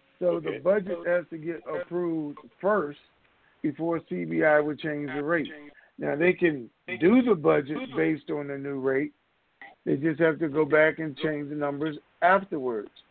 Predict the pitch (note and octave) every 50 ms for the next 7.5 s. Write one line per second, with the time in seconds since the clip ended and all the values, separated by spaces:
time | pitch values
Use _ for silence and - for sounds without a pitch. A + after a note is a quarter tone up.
0 | _ _ _ _ _ _ _ - C#3 C#3 D3+ E3 D#3 C3+ C#3+ D#3+ D#3 D#3 D3 D#3+
1 | D#3 D3 C#3+ D#3+ F3 F3 E3 D3+ - - _ _ _ - F3+ F#3 F3+ E3+ E3+ E3
2 | - _ _ _ D#3+ C#3+ D3+ F3+ F3+ F3 E3 D#3 - - - _ _ _ _ _
3 | _ _ F3 E3+ - _ - E3 D3+ D3+ C3 C3 F3 G#3 A#3 G#3 B3 A#3+ G3 F3
4 | E3+ G#3 G3+ G3 F#3+ F3+ G#3 F#3 F#3 F3+ F3 F3+ F3 D3 A#2+ - - _ _ _
5 | _ _ _ _ _ _ _ - _ _ _ _ _ _ _ _ _ _ _ -
6 | G3 G#3 G3+ G3+ G3 F#3+ F#3+ F#3 F#3 F#3+ F3 E3+ F3+ F3 E3+ - G3+ F3 E3 -
7 | - D3+ D3+ D#3+ D3+ D#3+ D#3+ D#3 D3 C#3+